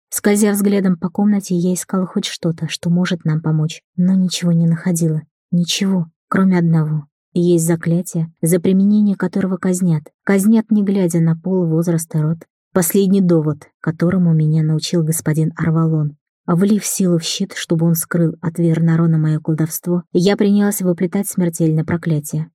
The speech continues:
Многие считают его фикцией, ведь все учебные пособия были исправлены, из текстов пропали буквы, из-за чего эта опаснейшая магия перешла в раздел сказок.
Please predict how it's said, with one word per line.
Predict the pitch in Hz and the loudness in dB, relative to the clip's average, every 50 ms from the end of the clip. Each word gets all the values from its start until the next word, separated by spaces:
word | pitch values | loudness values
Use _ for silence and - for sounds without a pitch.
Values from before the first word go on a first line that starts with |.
| _ _ - | _ _ -4
Многие | 185 185 196 208 208 190 196 | 0 2 2 2 2 0 -2
считают | - - 196 175 - 180 175 170 | -4 -4 -4 -2 -2 -2 -2 0
его | 180 170 175 175 | -2 -2 0 -2
фикцией, | 165 - - 165 - - - - - 151 156 - _ _ | -2 -2 -6 -6 -6 -8 -8 -6 -4 -4 -4 -6 _ _
ведь | - 185 175 165 | -2 -2 -2 -2
все | - - 214 202 | -2 -2 0 0
учебные | 202 190 - - 180 175 175 175 165 | 0 0 0 0 0 2 2 0 0
пособия | 175 170 165 - 190 185 175 170 | -2 -2 -2 -2 0 0 0 0
были | 160 151 160 156 160 160 | 0 0 0 0 0 0
исправлены, | 165 - - - 170 175 180 185 175 165 156 156 165 - - | -2 -4 -4 -2 0 0 0 2 2 2 0 0 -4 -6 -4
из | - 180 165 - | -4 -4 -4 -2
текстов | - - 214 214 - - - 196 - | -2 -2 -2 -2 -4 -6 -8 -8 -8
пропали | - - 165 165 165 160 156 156 156 | -6 -6 -6 -4 -2 -2 -2 0 -2
буквы, | 156 156 160 151 147 - 165 156 160 160 - _ _ | -2 -2 -2 -4 -4 -4 -4 -4 -4 -4 -8 _ _
из-за | - 208 190 196 202 | -2 -2 0 0 0
чего | 196 - - 202 202 208 202 | -2 -2 -2 0 0 0 0
эта | 196 - 185 | 0 0 -2
опаснейшая | 180 165 185 175 170 - 170 156 - - 170 | -2 0 -2 -2 -2 0 -2 -2 0 0 2
магия | 165 165 180 202 202 196 185 | 2 2 2 0 0 -2 -2
перешла | - - 165 160 - - - 165 165 | -2 -2 -4 -4 -4 -4 -2 -2 0
в | 175 | 0
раздел | - 170 160 160 160 160 165 160 160 165 - _ _ | 0 0 0 -2 -2 -2 0 -2 -2 -2 -6 _ _
сказок. | - - - - 151 143 143 160 165 - | -20 -14 -8 -6 -6 -6 -6 -6 -10 -10